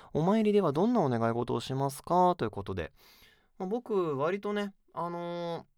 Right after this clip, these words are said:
ー、なんだろう、そんな信心深い方ではないんですけれども、意外とお参りとかは、あの、するときは結構しっかりお願いするというか。で、なんかこう、現実的なお願いというよりも、なんだろう、なんか健やかで暮らせますようにとか、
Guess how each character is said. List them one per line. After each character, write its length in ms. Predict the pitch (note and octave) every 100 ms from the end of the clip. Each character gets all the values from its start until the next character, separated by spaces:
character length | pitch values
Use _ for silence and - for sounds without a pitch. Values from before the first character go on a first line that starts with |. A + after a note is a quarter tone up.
| _ _ _ _ _ _ _ C3
ー、 40 |
な 100 | D3+
ん 20 |
だ 80 | B2
ろ 60 | G2
う、 20 |
そ 140 | G3
ん 40 | B3+
な 80 |
信 220 | A#3+ B3 A#3+
心 200 | B3 A#3+
深 160 | B3
い 40 | A3+
方 120 | F3
で 60 | B2
は 60 |
な 120 | G2+
い 40 | A#2
ん 60 |
で 80 | F#2+
す 100 | -
け 120 | E2
れ 60 | E2+
ど 60 | E2+
も、 120 | F#2
意 60 | C3+
外 140 | F#3
と 80 | E3
お 80 | D3
参 280 | D#3 D#3+
り 80 | D#3+
と 80 | E3
か 140 | D#3
は、 160 | F2+ C2+ _ _ _ _ _ -
あ 140 | G2
の、 120 | F#2+
す 140 | F#2 D#3
る 80 | E3
と 100 | F#3
き 100 | D3+
は 80 |
結 200 | - G#3 -
構 120 | G#2
し 100 | -
っ 40 |
か 120 | -
り 60 | A2+
お 100 | E2+
願 280 | F2 F2 E2+
い 60 |
す 140 | E2+ F#2+
る 100 | F#2
と 120 | D#2+
い 80 | D2
う 60 |
か。 180 | C2+ - _ _
で、 260 | F#3+ G#3 G#3
な 100 | A#3+
ん 40 |
か 140 | A#3 C3+
こ 240 | A#2+ A#2
う、 40 |
現 260 | A2+ D#3+ G3+
実 220 | A#3 -
的 200 | B3 B3
な 100 | B3+
お 40 | B3+
願 200 | B3+ C4
い 40 |
と 80 | C4
い 20 |
う 20 | C4+
よ 40 |
り 80 | B3+
も、 260 | D#3+ G#2+ - - - -
な 140 | C3 D#3
ん 60 |
だ 80 | F#3
ろ 180 | C3+ F#2+
う、 40 | G2+
な 80 |
ん 20 | C#3+
か 80 |
健 260 | A#2+ - E3+
や 100 | F#3
か 100 | F3+
で 100 | A#2+
暮 120 | B2+
ら 60 | C#3
せ 80 | D#3
ま 140 | F3
す 120 | G3 G3+
よ 140 | F3
う 40 |
に 160 | D#3 F3
と 120 | D3+
か、 360 | A#2+ A#2+ A2+